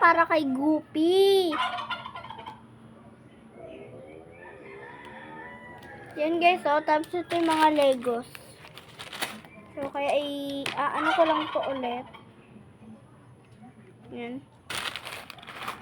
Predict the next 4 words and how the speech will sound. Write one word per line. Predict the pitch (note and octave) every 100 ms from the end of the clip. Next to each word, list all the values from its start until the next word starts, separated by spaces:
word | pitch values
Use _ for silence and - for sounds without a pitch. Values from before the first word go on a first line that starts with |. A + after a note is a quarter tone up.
| - - - - - - B3
Yan. | C4+ B3+ - - -
Chupi! | - F4+ C#5+ D5+ G4 - - - - - - - - - - - - - - - -
Yan | - E4+
kasing | F4 A4 A#4+